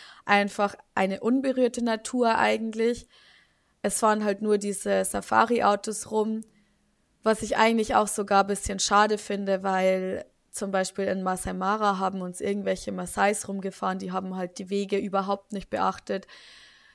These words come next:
Die wollten uns halt alles zeigen, was ja auch echt interessant war und schön war,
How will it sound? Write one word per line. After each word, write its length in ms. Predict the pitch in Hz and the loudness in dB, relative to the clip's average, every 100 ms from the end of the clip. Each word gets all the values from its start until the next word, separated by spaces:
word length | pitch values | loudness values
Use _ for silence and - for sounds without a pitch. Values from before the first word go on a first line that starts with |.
| _ | _
Die 80 | 214 | 8
wollten 260 | 240 247 240 | 8 8 4
uns 140 | 220 | -2
halt 120 | 214 | 0
alles 300 | 202 214 208 | 2 0 -2
zeigen, 400 | - 208 214 208 | 2 2 2 -2
was 180 | 202 202 | -4 -2
ja 140 | 220 | 0
auch 220 | 202 196 - _ _ _ _ _ - | 0 -2 -12 _ _ _ _ _ -4
echt 220 | 208 - | -4 -4
interessant 640 | 202 - 196 - 233 247 | -6 -6 -4 0 0 0
war 200 | 226 214 | 0 0
und 160 | 190 180 | -2 -4
schön 380 | - 226 233 214 | -2 0 0 4
war, 280 | 208 214 | 4 4